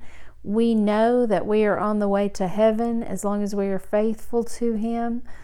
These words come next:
and that he has provided, the Hebrews writer says, something even better for us. We can look back at these Old Testament accounts, but there is not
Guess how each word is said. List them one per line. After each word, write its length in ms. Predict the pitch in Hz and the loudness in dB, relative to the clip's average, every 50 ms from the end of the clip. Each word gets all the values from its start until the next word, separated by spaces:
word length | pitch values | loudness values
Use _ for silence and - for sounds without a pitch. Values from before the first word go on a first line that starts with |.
| - - - - - - - - - - - - | -12 -14 -14 -14 -14 -14 -14 -16 -16 -14 -4 0
and 180 | 214 220 220 214 | 2 4 4 4
that 200 | 208 185 - 175 | 4 2 0 0
he 460 | 185 240 247 247 247 247 254 254 233 | 0 2 2 4 4 4 4 2 0
has 640 | - - 226 226 226 226 220 226 226 226 220 - - - - - - - - - - - | 0 2 2 4 4 4 4 4 2 2 0 -4 -6 -6 -6 -6 -6 -4 -4 -4 -4 -6
provided, 1200 | - - - 220 220 208 190 180 196 196 208 233 254 262 262 254 220 190 160 139 127 - - - - - - | -2 2 4 6 6 6 4 4 4 6 8 8 10 10 8 8 8 6 6 4 4 0 -2 -6 -6 -4 0
the 120 | 202 202 | 0 2
Hebrews 460 | 202 214 208 196 196 196 196 190 190 | 4 4 2 2 2 2 0 0 0
writer 340 | 202 196 190 190 190 185 190 | 0 2 2 2 2 2 0
says, 540 | 185 - - 208 196 196 190 196 196 - - - | 0 0 0 2 2 2 2 0 -2 -4 -8 -12
something 440 | - - - 240 226 214 233 220 202 | -10 -6 -4 -4 -2 0 0 0 0
even 340 | - 226 233 226 226 226 220 | 2 2 2 2 2 2 2
better 300 | 220 214 208 202 190 185 | 4 4 4 4 2 0
for 240 | 190 - 185 170 | -2 -2 0 0
us. 320 | 165 156 139 - - - - | 0 0 -2 -4 -6 -2 0
We 120 | 262 294 | 2 2
can 180 | 302 - 427 392 | 2 2 2 4
look 160 | 359 247 - | 4 4 6
back 260 | 214 240 240 233 - | 6 6 6 6 4
at 100 | 254 - | 0 2
these 180 | - 226 214 208 | 2 2 4 4
Old 220 | 208 214 220 214 | 4 4 4 2
Testament 500 | - 233 220 208 - - 233 220 220 214 | 2 2 0 0 0 -2 -2 -2 -2 -2
accounts, 640 | 214 208 - 220 226 226 220 220 - - - - - - - - - - - - - - - - - - - - - - - - - - - - - - - 196 202 - - - - - - | -4 -4 -4 -4 -2 -2 -4 -4 -6 -8 -12 -12 -10 -10 -10 -8 -10 -10 -10 -12 -12 -12 -12 -12 -12 -14 -14 -16 -16 -18 -18 -18 -18 -20 -16 -14 -10 -8 -8 -6 -6 -8 -10 -12 -12 -12 -8
but 280 | 208 - 240 226 233 | 0 2 2 4 6
there 200 | 269 269 302 330 | 4 4 6 6
is 180 | 285 226 202 - | 4 2 2 2
not 480 | 226 233 233 233 240 240 240 - - | 2 2 4 4 4 4 4 2 2